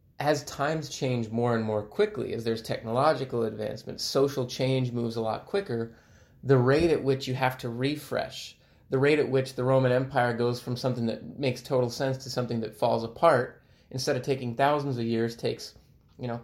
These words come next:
twenty, ten, five years. If you've seen a,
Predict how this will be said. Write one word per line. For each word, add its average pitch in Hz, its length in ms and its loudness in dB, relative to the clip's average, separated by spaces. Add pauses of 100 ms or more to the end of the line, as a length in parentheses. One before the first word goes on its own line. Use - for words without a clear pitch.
twenty, 123 600 -2
ten, 120 380 0 (380)
five 135 400 2
years. - 440 -8 (600)
If - 140 -8
you've 127 100 0
seen 143 400 -2
a, - 140 -8